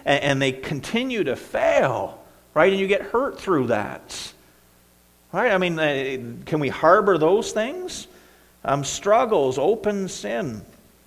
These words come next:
of course. But James, or pardon me, Luke here is just, just, just recording Jesus' words, "Forgive and you will be forgiven."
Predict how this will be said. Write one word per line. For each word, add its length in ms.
of 220
course. 800
But 140
James, 540
or 80
pardon 240
me, 100
Luke 300
here 260
is 140
just, 160
just, 240
just 240
recording 680
Jesus' 560
words, 360
"Forgive 840
and 240
you 460
will 580
be 440
forgiven." 560